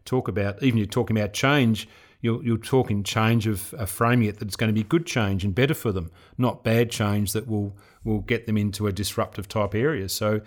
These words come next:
it's just even framing the word you use. And C, the compliant, you might have a meeting with an agenda and a checklist, all those sorts of things. So it's just little, that's just a, one example of one tool, and there's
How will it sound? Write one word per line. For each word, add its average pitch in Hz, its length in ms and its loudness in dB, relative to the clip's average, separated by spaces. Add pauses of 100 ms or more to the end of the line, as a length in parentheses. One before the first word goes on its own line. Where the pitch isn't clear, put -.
(200)
it's 120 200 -4
just 131 260 0
even 107 240 4
framing 110 460 2
the 101 80 0
word 113 320 0
you 117 80 -2
use. 92 360 -4 (520)
And 107 180 2
C, 147 300 4
the 110 100 2
compliant, 120 640 0
you 113 80 2
might 113 320 2
have 107 160 -2
a 107 60 0
meeting 113 320 4
with 107 120 0
an 98 120 0
agenda 120 480 2
and 104 100 0
a 90 60 -4
checklist, 117 520 -2
all 113 120 0
those 113 220 0
sorts 110 220 -6
of 101 80 -10
things. 90 280 -6 (420)
So 131 160 4
it's - 180 2
just - 380 -2 (340)
little, 151 460 4
that's 147 280 0
just - 280 0
a, 113 100 4
one 135 320 2
example 117 460 2
of 95 80 -2
one 113 220 2
tool, 117 300 2
and 104 120 0
there's 101 160 -2